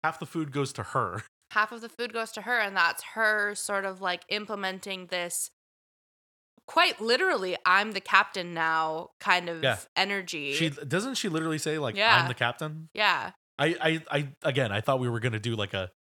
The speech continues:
Speaker 1: "Are we parodying this right now?" sort of
Speaker 2: No,
Speaker 1: thing,
Speaker 2: it,
Speaker 1: but
Speaker 2: but it, that's literally what it was, and it was a <laughs> very, it was a very interesting dynamic, and also, uh, where my girl Paula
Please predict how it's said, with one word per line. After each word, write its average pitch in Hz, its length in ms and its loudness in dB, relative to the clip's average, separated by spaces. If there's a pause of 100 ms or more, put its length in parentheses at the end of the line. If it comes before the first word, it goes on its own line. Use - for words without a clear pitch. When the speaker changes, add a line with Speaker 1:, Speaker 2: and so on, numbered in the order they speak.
(520)
Speaker 1:
"Are 107 80 -4
we 107 100 -4
parodying 143 560 -4
this 180 200 -2
right 180 140 -4
now?" 185 200 -4
sort 190 180 -4
of 294 80 4
Speaker 2:
No, 208 140 4
Speaker 1:
thing, 151 100 0
Speaker 2:
it, 214 80 2
Speaker 1:
but 208 180 -4
Speaker 2:
but 220 120 2
it, 214 180 0 (160)
that's 190 240 0
literally 190 300 -4
what 180 120 -4
it 165 120 -4
was, 175 340 2
and 165 180 -6
it 160 200 -4
was 180 180 -4
a 202 80 -2
<laughs> - 0 -
very, 185 240 0 (300)
it 254 280 2
was 220 140 -4
a 202 40 -16
very 214 280 0
interesting 202 440 -8
dynamic, 180 440 -4
and 170 240 -6 (540)
also, 180 840 0
uh, 165 500 0 (580)
where 220 220 -2
my 240 160 0
girl 233 220 -2
Paula 226 640 0